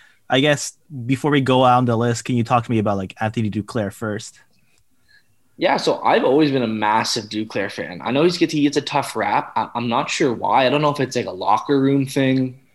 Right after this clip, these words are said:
Speaker 2: why he gets moved around so much. But listen, he's a, he's a speed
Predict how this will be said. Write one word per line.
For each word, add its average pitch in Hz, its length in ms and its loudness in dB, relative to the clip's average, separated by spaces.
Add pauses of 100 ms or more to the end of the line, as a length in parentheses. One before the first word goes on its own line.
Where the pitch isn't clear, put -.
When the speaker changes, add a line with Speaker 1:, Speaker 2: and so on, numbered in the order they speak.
(420)
Speaker 2:
why 117 280 2
he 135 120 0
gets 127 180 0
moved 120 220 0
around 110 380 -2
so 131 160 0
much. 120 380 -4 (840)
But 160 120 0
listen, 175 280 2
he's 131 320 2
a, 101 200 -2
he's 147 220 2
a 120 160 4
speed 151 1000 -2